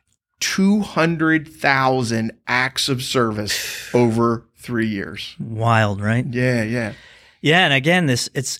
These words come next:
Speaker 2: exponential, you know,
Speaker 1: Yeah.
Speaker 2: so if you do an act of service, that's awesome. You know, if you did something, uh, every week, uh, if, if you and a friend did something, it's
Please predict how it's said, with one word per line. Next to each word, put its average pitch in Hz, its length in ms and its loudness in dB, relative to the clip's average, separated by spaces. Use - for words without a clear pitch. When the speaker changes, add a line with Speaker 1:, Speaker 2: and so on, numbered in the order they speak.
Speaker 2:
exponential, 143 800 0
you 113 120 -8
know, 113 140 -2
Speaker 1:
Yeah. 104 60 -2
Speaker 2:
so 117 300 0
if 113 200 -4
you 170 220 2
do 175 160 2
an 113 80 2
act 113 240 0
of 104 100 -6
service, 107 460 -4
that's - 220 0
awesome. 110 560 0
You 113 120 -6
know, 113 200 -2
if 113 120 -6
you 117 80 -2
did 110 240 -2
something, 110 520 -2
uh, 110 220 -4
every 113 280 -2
week, 101 360 -4
uh, 107 320 2
if, - 340 -2
if 127 260 -8
you 165 440 4
and 135 120 4
a 113 40 0
friend 143 520 2
did 104 200 0
something, 101 580 -4
it's 127 360 -2